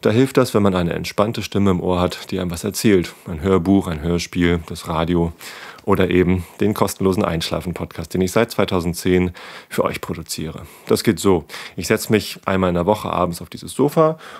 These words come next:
und nehme eine Episode auf. Äh, dabei könnt ihr live zuhören, wenn ihr wollt, und chatten, aber die meisten laden die Episode einfach hinterher herunter. Das geht über die Webseite einschlafen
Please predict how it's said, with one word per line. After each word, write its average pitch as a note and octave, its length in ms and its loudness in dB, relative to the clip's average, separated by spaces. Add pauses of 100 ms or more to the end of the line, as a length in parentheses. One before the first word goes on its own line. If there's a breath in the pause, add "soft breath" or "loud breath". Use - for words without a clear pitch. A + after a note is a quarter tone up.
(160 loud breath)
und A2 240 4
nehme F#2 200 0
eine F#2 220 2
Episode A2+ 480 4
auf. - 340 -6 (200 loud breath)
Äh, E2+ 180 -10 (140)
dabei E2+ 180 -6
könnt F2+ 180 -4
ihr F#2 60 -2
live F2 220 0
zuhören, C3+ 320 2
wenn C3 100 0
ihr B2+ 100 2
wollt, C3+ 220 4
und F#2+ 140 -4
chatten, C3+ 380 -2 (320 loud breath)
aber F#2 140 0
die F2 80 2
meisten F2 440 2
laden E2+ 260 2
die E2+ 100 -2
Episode E2 400 -4
einfach E2 300 -6
hinterher D#2+ 480 -4
herunter. F2 520 0 (320 loud breath)
Das - 140 -4
geht C#3 180 2
über B2+ 100 -2
die B2 100 2
Webseite F#2 580 0
einschlafen G#2+ 680 2